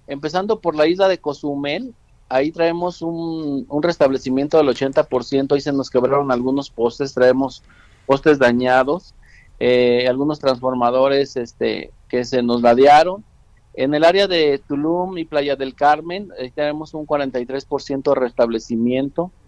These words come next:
Este, en Cancún, es la población mayor, con mayor, u-, este, población urbana, es donde tenemos la mayor afectación, todo lo que es el área de Cancún y sus municipios alrededor.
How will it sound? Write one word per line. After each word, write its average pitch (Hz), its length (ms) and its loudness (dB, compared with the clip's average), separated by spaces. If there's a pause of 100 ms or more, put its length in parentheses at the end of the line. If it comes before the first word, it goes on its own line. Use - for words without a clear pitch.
(360)
Este, 123 840 4
en 135 80 4
Cancún, 180 520 2 (240)
es 147 240 4
la 175 120 4
población 151 520 2
mayor, 156 480 2 (100)
con 131 160 -4
mayor, 147 420 0
u-, 131 180 0
este, 120 340 -2
población 123 600 0
urbana, 147 460 0
es 151 80 -4
donde 151 240 -4
tenemos 139 320 -2
la 135 80 2
mayor 127 320 0
afectación, 131 680 -4
todo 139 160 -2
lo 135 100 -2
que 139 100 -8
es - 120 -10
el 135 80 4
área 147 200 6
de 123 120 2
Cancún 131 720 -2
y 110 220 -6
sus 110 280 -6
municipios 135 720 -2
alrededor. 117 520 4